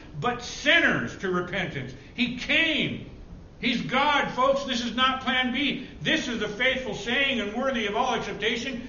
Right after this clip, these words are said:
that Christ Jesus came into the world to save sinners. God became flesh. Why?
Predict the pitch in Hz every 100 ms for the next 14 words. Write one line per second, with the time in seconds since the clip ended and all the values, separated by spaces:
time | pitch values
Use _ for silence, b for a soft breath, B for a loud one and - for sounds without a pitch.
0 | - 214 208 233 254 233 - 240 208 214
1 | - - 240 254 302 311 302 247 185 180
2 | 202 269 269 B B - 247 - 214 220
3 | 226 - 302 330 196 131 - B B -
4 | 196 240 262 233 277 294 - 311 320 233
5 | 214 294 339 302